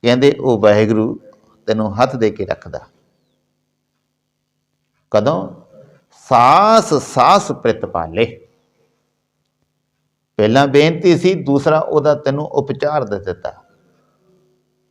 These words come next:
ਤੈਨੂੰ ਸਿਰਫ ਵਾਹਿਗੁਰੂ ਰੱਖ ਸਕਦਾ ਹੈ। ਪਹਿਲਾਂ ਆਤਮਾ ਨੇ ਬੇਨਤੀ ਕੀਤੀ ਹੈ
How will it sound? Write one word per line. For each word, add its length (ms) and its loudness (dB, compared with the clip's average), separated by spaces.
ਤੈਨੂੰ 240 0
ਸਿਰਫ 260 2
ਵਾਹਿਗੁਰੂ 420 4
ਰੱਖ 180 0
ਸਕਦਾ 360 -2
ਹੈ। 240 -6
ਪਹਿਲਾਂ 260 2
ਆਤਮਾ 400 4
ਨੇ 120 2
ਬੇਨਤੀ 460 2
ਕੀਤੀ 520 0
ਹੈ 180 -2